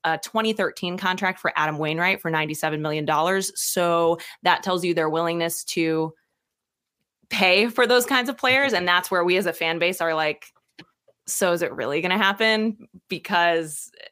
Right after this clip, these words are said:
I mean, they are notorious for having to have their backs against the wall to make those kinds of organizational changes. And, and hopefully that's where we're at. But as far as I'm concerned, there are some guys I really hope that they're able to hold on to,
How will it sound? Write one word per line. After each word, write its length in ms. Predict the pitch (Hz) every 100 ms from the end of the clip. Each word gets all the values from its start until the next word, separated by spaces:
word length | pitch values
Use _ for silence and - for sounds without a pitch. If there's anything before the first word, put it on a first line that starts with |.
| _ -
I 120 | 175
mean, 340 | 170 170 165 147
they 160 | 196
are 220 | 202 202 190
notorious 460 | 170 180 170 170
for 80 | 170
having 200 | 165 160
to 60 | 175
have 100 | 156
their 100 | 147
backs 260 | 151 151
against 260 | 160 160 -
the 60 | 151
wall 200 | 151 151
to 100 | 160
make 420 | 156 156 160 - -
those 300 | 165 180 180
kinds 340 | - 196 196
of 400 | 196 196 196 - - _ _ _ _ _ 202
organizational 920 | 196 196 185 180 196 202 190 190 -
changes. 640 | - 185 185 208 214 220
And, 160 | 170 170 180
and 80 |
hopefully 300 | 175 180 175
that's 220 | 165 170 175
where 160 | 165
we're 120 | 160
at. 440 | - 156 170 - 151
But 360 | 170 165 160 - -
as 140 | 185 190
far 160 | 208
as 100 | 208
I'm 160 | 196 180
concerned, 680 | 208 202 214 208 202 202 202 - - _ - - _ _ _
there 200 | 175 202
are 60 | 196
some 180 | 202 185
guys 240 | 180 185
I 60 | 180
really 400 | 175 185 196 208
hope 200 | 196 180
that 140 | 180
they're 120 | 175
able 240 | 151 175 180
to 100 | 170
hold 200 | 170 165
on 240 | 151 196
to, 540 | 220 269 269 269 269